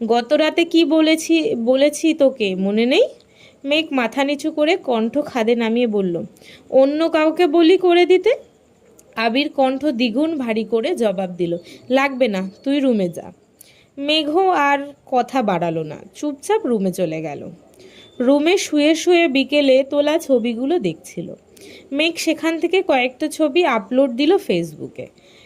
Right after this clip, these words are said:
স্পেশাল গিফট, সাথে কয়েকটা লাভ ইমোজি দিয়ে ক্যাপশনে, সন্ধ্যার পর মেঘ পড়তে বসেছে। কিছুক্ষণ পরই ফোনে কল বেজে উঠল। বন্যা কল দিছে। তৎক্ষণাৎ রিসিভ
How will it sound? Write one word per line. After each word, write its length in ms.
স্পেশাল 640
গিফট, 360
সাথে 720
কয়েকটা 480
লাভ 400
ইমোজি 400
দিয়ে 240
ক্যাপশনে, 640
সন্ধ্যার 680
পর 280
মেঘ 300
পড়তে 360
বসেছে। 500
কিছুক্ষণ 580
পরই 400
ফোনে 420
কল 400
বেজে 340
উঠল। 400
বন্যা 440
কল 300
দিছে। 340
তৎক্ষণাৎ 800
রিসিভ 400